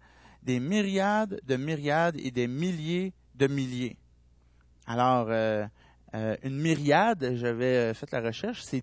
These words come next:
dix mille. Alors, imaginons dix mille groupes de dix mille. Ça commence à faire du monde, hein ? Qui, ça,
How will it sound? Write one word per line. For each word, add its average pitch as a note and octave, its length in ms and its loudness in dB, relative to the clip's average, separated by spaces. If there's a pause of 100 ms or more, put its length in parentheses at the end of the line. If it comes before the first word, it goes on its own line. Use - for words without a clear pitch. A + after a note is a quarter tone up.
dix C#3+ 80 -6
mille. C#3 340 0 (760)
Alors, A#2+ 180 0
imaginons C3 440 -2
dix C#3+ 240 -4
mille B3 540 2 (500)
groupes F3 340 2
de D3 140 4
dix D3 220 -2
mille. F3 320 4 (960)
Ça - 100 -20
commence C3+ 180 -6
à C3 60 -8
faire C#3 200 2
du A#2 80 -8
monde, E3 260 0
hein ? G#3 160 0 (760)
Qui, - 120 -20
ça, - 180 -6